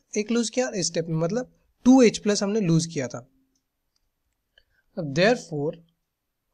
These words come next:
we needed या फिर we need two hydrogen on nitrogen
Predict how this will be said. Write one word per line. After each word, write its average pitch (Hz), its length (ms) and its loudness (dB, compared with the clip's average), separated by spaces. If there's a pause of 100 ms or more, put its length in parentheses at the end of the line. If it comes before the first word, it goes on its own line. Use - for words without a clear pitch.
(1400)
we 175 240 -2 (920)
needed 170 640 -2 (460)
या 170 100 0
फिर 175 160 -6
we 175 180 -6
need 175 420 -2 (1400)
two 226 140 2 (400)
hydrogen 175 600 0 (140)
on 202 220 0
nitrogen 147 680 -6